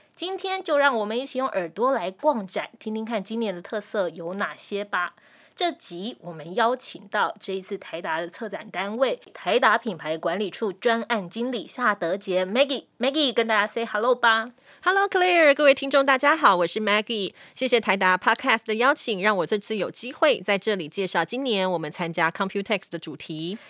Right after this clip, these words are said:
Speaker 1: 实体展终于回来了，其实我们自己都很期待哦。而台达呢，这一次能参加盛会，其实在防疫上也下了不少功夫。Maggie，我们做了什么特别准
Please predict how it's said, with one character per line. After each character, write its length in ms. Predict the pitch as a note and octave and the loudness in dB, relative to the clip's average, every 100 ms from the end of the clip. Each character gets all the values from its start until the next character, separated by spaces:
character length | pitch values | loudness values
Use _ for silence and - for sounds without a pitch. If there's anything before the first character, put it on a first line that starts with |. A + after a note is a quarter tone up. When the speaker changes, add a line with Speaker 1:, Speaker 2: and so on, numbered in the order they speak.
| - - _ | -20 -20 _
Speaker 1:
实 200 | - E4 | -4 0
体 160 | F#4+ F4+ | 0 2
展 200 | E4 D4 | 2 4
终 220 | E4 E4 | 2 4
于 80 | D#4 | 2
回 240 | C#4+ C4 | 4 6
来 180 | C4 A3+ | 6 6
了， 160 | A#3+ | 4
其 140 | A#3 C4 | 0 2
实 60 | |
我 80 | D4 | 2
们 120 | G3 | 2
自 80 | G3 | -2
己 80 | A#3 | -2
都 120 | G#3 | -2
很 180 | G#3 D#3 | -2 -4
期 220 | - D#3 | -6 -14
待 260 | D3+ F#3+ E3 | -6 -2 -2
哦。 80 | D#3 | -2
而 80 | G#3+ | -4
台 320 | - - A#3+ | -4 -4 4
达 200 | C4+ F#3+ | 6 6
呢， 180 | A3 C4+ C4 | 6 2 2
这 100 | B3+ | 0
一 100 | A#3+ | 0
次 200 | A3+ A#3+ | -2 -6
能 240 | F3+ D#3+ | -6 -8
参 320 | F3 - F#3 F#3 | -10 -8 -8 -4
加 200 | F3+ F3 | -4 -4
盛 320 | - B3 F3 | 0 0 0
会， 240 | G#3+ F#3+ | -4 -4
其 280 | D#3 - G3+ | -6 -8 -6
实 180 | G3 G3+ | -6 -2
在 180 | - F#3+ | 0 -2
防 320 | - D3+ D#3+ | -2 -6 -6
疫 140 | F#3+ | -10
上 240 | - G#3+ D#3 | -4 -6 -6
也 80 | |
下 280 | E3+ - G#3 | -8 -2 -2
了 100 | E4+ | -2
不 180 | E4 C#4 | -4 -4
少 180 | - D3+ | -4 -6
功 300 | - A#3+ C4+ | -2 -2 -2
夫。 300 | - C4 C4+ - _ | -4 -2 -2 -4 _
Maggie， 280 | D4 D4+ C4+ | 0 2 0
我 80 | G#3+ | 0
们 140 | G3 | 0
做 140 | G#3+ B3+ | 2 2
了 80 | |
什 120 | A3 E3 | 2 -6
么 80 | |
特 160 | E3+ A#3+ | -4 -4
别 160 | E3+ D#3+ | -4 -6
准 160 | - | -8